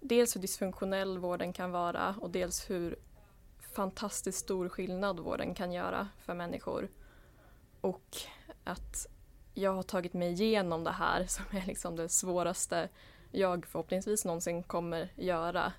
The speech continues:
Ehm, allting efter det känns ju lite som liksom petitesser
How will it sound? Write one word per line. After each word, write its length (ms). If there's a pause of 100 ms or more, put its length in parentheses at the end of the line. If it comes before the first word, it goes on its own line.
(140)
Ehm, 580
allting 480
efter 320
det 300
känns 300
ju 40
lite 180
som 220
liksom 220
petitesser 880